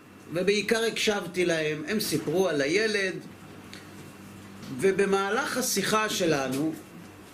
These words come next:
האמא חזרה כמה פעמים על משפט שאומר,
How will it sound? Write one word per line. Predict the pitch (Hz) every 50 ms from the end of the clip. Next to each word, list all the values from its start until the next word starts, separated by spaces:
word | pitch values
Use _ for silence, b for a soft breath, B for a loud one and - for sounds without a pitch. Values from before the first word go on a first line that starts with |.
| - - -
האמא | 160 185 - 247 277 277 269 254
חזרה | - - 208 180 151 160 180 220 226
כמה | 226 - - 240 254 262 262 254 247 247 -
פעמים | 220 208 185 180 170 175 185 202 233 269 262 - - - - - - - - - - - - - - - - - - - - - - -
על | - 175 190 196 190
משפט | 190 190 196 190 - - 151 240 247 247 233 233 - 156 151 139 - - - 143 135 123 - - - - - - - - - - - - - - - - - - - - - - - - - - - - - - - -
שאומר, | - - - 202 196 190 190 190 214 226 226 226 202